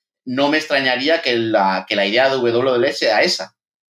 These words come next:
Eh, que, que Johnny Knoxville pueda luchar contra Sami Zayn por el título intercontinental en, en WrestleMania.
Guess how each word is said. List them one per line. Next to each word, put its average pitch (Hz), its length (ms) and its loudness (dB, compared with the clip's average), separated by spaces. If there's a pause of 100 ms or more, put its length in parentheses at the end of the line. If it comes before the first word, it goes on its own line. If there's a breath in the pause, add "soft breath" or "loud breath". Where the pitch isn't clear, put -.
Eh, 98 500 0
que, 98 200 -4
que 92 300 -6
Johnny 131 220 0
Knoxville 143 380 0
pueda 131 260 2
luchar 123 280 -2
contra 131 220 -2
Sami 127 260 -2
Zayn 135 340 0
por 123 140 0
el 110 140 0
título 123 260 -2
intercontinental 120 840 0
en, 110 480 -2
en 104 100 -6
WrestleMania. 101 640 -4